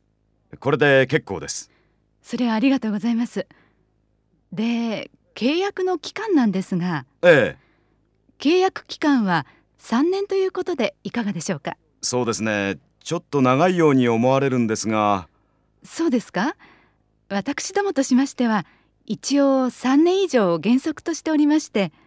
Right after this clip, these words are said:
Speaker 1: ああ、そうですか。
Speaker 2: 三年未満ということになりますと、価格などの面で多少変わってきてしまいますが。
Speaker 1: なるほど。では、この点に関しましては、もう少し検討させていただけませんでしょうか。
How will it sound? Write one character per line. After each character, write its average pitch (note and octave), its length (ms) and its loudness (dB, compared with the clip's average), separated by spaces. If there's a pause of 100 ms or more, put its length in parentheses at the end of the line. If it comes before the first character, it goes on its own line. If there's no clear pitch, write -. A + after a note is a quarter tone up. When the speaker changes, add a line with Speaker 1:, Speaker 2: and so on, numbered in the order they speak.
(800)
Speaker 1:
あ F2+ 520 -2
あ、 - 20 -14
そ A#2+ 220 -2
う - 20 0
で E2+ 100 -8
す - 120 -6
か。 C2+ 240 -16 (720)
Speaker 2:
三 D4+ 400 0
年 F4 160 2
未 F4+ 140 0
満 D4+ 180 4
と A3+ 100 -2
い A#3 80 2
う A#3+ 60 -2
こ B3+ 100 -2
と B3+ 80 0
に A3+ 80 4
な G#3 100 2
り A3+ 120 2
ま A#3+ 100 2
す - 140 -6
と、 G3+ 180 -4 (560)
価 B3 160 -8
格 G4 280 -4
な G4 140 0
ど F4 100 0
の C4+ 120 4
面 B3 260 4
で F#3+ 200 0 (320)
多 E3 100 -10
少 D4 340 -4
変 G#3 180 -6
わ A#3+ 80 2
っ E4+ 40 -4
て - 160 -6
き - 60 -12
て C4 100 0
し - 120 -2
ま F#3 100 2
い F#3 60 0
ま E3+ 100 -2
す E3+ 140 -8
が。 D#3 180 -6 (360)
Speaker 1:
な F2+ 180 -2
る F#2+ 100 -2
ほ E2+ 120 -8
ど。 D#2+ 260 -6 (840)
で C3 160 2
は、 C#3+ 400 6 (280)
こ B2+ 120 -4
の E3 100 0
点 F3 180 0
に E3 80 -2
関 D#3 200 0
し D#3 100 -6
ま E3+ 100 -2
し - 80 -6
て C3+ 100 -2
は、 A#2+ 280 0 (180)
も B2 180 -2
う D3+ 60 -2
少 - 180 -4
し - 140 -6
検 D3 280 -6
討 D#3 120 -2
さ D3 100 -6
せ - 80 -8
て D3 100 -4
い C3+ 60 -4
た C#3 100 -2
だ C#3 100 -2
け C#3 80 -6
ま C3+ 100 -2
せ C3+ 100 -6
ん B2+ 80 -4
で G2+ 80 -6
し - 100 -10
ょ F#2 40 -4
う E2+ 40 -8
か。 - 260 -14